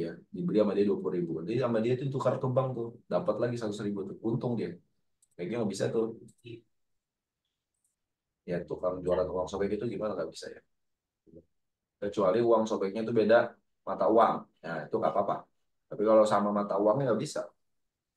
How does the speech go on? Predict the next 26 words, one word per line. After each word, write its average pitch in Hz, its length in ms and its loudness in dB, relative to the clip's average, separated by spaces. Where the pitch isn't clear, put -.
Ya, 135 80 -14
kecuali 101 400 -2
dibelinya 95 340 -2
dengan 95 160 -4
dolar 85 320 2
atau 80 260 -8
dibelinya 95 360 -2
dengan 101 200 -2
barang. 101 380 4
Itu 92 160 -8
nggak 107 140 4
apa-apa 95 260 2
ya. 80 120 -2
Misalkan 101 260 0
seratus - 840 -2
ribu 98 360 -2
sobek, 104 520 2
ini 107 160 0
dapat, 104 480 2
misalkan 90 480 -2
ya, 80 100 -8
misalkan, 85 420 -2
eh, 82 440 -6
misalkan, 87 420 -2
eh, 85 240 0
dua 87 240 0